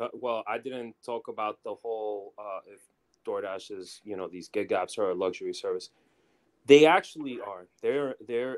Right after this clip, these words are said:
are, <laughs> they help us out a lot. I mean, us as, us too. I mean, you know, you gotta understand too,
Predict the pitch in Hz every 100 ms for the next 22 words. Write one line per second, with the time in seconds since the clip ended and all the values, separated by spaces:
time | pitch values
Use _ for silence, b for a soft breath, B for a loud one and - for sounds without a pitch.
0 | 113 120 120 117 - B 123 117 113 101
1 | 139 143 143 120 120 113 101 92 104 _
2 | _ _ - 127 117 120 123 123 - -
3 | 123 - 127 120 - 131 120 113 110 104
4 | _ _ _ _ 180 185 185 214 202 165
5 | - 156 - 156 131